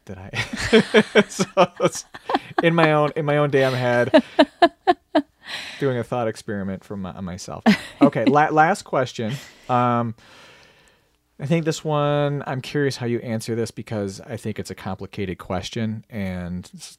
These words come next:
Speaker 1: a lot to take in. But what is the best way to explore human nature? Psychology, philosophy, or biology?
Speaker 2: All of it. All of the above and then some. You're
Speaker 1: Okay.
Speaker 2: missing a lot of options.
Speaker 1: <laughs>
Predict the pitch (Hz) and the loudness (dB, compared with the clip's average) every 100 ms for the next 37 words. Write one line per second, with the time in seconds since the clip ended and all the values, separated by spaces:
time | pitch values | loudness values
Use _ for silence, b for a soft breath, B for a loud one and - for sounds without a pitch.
0 | _ 104 92 87 - 87 - - _ 87 | _ -10 -8 -10 -12 -16 -16 -20 _ -8
1 | - B B B _ 110 110 127 156 - | -8 B B B _ -10 -2 0 0 -2
2 | 131 113 101 - 113 113 - 113 110 - | -6 -6 -8 -4 -4 -4 -6 -6 -6 -8
3 | 107 - - 98 98 95 - 104 98 95 | -8 -10 -6 -2 -2 -4 -6 -2 -2 -2
4 | 82 - - - _ _ _ _ - 95 | -6 -10 -14 -16 _ _ _ _ -10 -10
5 | 95 - 104 120 147 156 165 - _ _ | -8 -6 -4 -4 -2 -4 -4 -10 _ _
6 | _ 104 101 95 - 110 - 107 98 _ | _ -4 -2 -2 -6 -10 -8 -8 -8 _
7 | _ 98 90 87 80 80 78 - 69 104 | _ -6 -4 -4 -4 -6 -10 -12 -16 -18
8 | _ - 175 156 156 - - _ - 208 | _ -4 -2 -2 -6 -14 -16 _ -4 0
9 | 202 196 190 165 160 - 160 135 139 - | 0 -2 -4 -4 -4 -6 -8 -8 -8 -12
10 | - 160 151 190 151 131 120 127 135 - | -10 -8 -6 -6 -6 -6 -8 -8 -8 -10
11 | - - - | -14 -14 -16